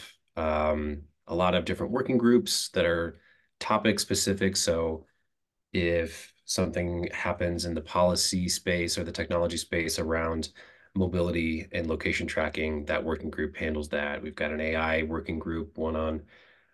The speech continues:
uh, V R or immersive technology, some on, um, focused on, like, global legislation or U S legislation. Um, so it is bringing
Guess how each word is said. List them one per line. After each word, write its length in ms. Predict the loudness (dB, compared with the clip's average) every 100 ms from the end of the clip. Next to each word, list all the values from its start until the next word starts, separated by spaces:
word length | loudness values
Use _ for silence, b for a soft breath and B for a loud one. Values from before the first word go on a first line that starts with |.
| _
uh, 240 | -2 0 2
V 240 | 4 6
R 420 | 8 8 6 6
or 180 | 4 2
immersive 360 | 0 -2 -4 -10
technology, 840 | -6 -2 0 -2 -2 -2 -2 -2
some 280 | -2 -4 -2
on, 340 | -2 -2 -4 -8 b b b b -4
um, 540 | 0 0 0 -2 -6 -12 -6
focused 280 | -6 -2
on, 100 | -2
like, 160 | -2 -4
global 360 | 0 2 2 0
legislation 720 | 0 0 0 0 0 0 0
or 140 | 0
U 200 | -2 0
S 140 | 0 0
legislation. 840 | -2 -2 -4 -4 -2 -4 -2 -4 -8 b b _ _ -6
Um, 520 | -2 0 0 -2 -6
so 440 | 0 6 6 6 4
it 120 | 2
is 460 | 4 4 2 0 -2 _ _ _ _ _ _
bringing 640 | 2 4 6 6 4 2